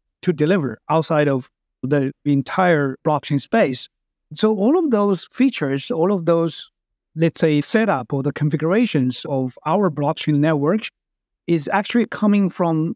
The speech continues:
a business demands. Okay, so Steve Jobs, it was one of my role model. I really look up to him.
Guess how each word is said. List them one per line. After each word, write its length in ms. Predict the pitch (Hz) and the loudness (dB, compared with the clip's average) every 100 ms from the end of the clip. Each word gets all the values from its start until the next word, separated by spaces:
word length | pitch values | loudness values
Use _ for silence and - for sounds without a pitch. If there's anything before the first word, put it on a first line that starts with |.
| - | -10
a 60 | 147 | -6
business 500 | 143 180 185 165 - | -2 2 2 0 0
demands. 640 | 147 156 220 - - - _ _ _ _ _ - | 0 2 0 -2 -10 -16 _ _ _ _ _ -4
Okay, 240 | 208 185 - | -2 0 -2
so 200 | - 180 | 0 -2
Steve 360 | - 262 269 | 0 2 2
Jobs, 400 | 165 196 202 160 | 2 2 2 0
it 120 | 156 139 | -4 -2
was 300 | 143 127 - | -2 -4 -8
one 300 | 147 156 175 | -4 0 2
of 60 | 160 | 2
my 200 | 143 147 | 0 0
role 280 | 160 202 | 0 0
model. 380 | 190 160 196 147 127 | 0 0 0 -2 -6
I 220 | 131 127 | -6 -6
really 360 | 143 165 208 170 | -4 0 2 2
look 260 | 185 220 | 0 2
up 160 | 165 - | 0 0
to 100 | - | -6
him. 340 | 127 156 127 | -2 0 0